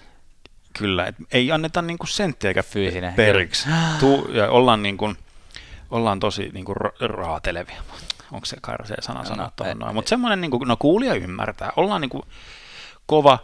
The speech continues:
Speaker 1: raju joukkue,
Speaker 2: Kyllä.
Speaker 1: jota vastaan on inhottava pelata.
Speaker 2: Kyllä.
Speaker 1: Kuusi nolla tappio Torontolle. Ei, ei ollut jäähy, jäähyä, ei tappeluja, ei niinku,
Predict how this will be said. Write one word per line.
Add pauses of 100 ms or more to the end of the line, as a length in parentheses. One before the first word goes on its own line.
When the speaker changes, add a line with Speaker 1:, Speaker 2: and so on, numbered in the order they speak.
(260)
Speaker 1:
raju (160)
joukkue, (240)
Speaker 2:
Kyllä.
Speaker 1:
jota
vastaan
on
inhottava
pelata. (160)
Speaker 2:
Kyllä. (320)
Speaker 1:
Kuusi
nolla
tappio
Torontolle.
Ei, (220)
ei
ollut
jäähy,
jäähyä,
ei
tappeluja,
ei
niinku,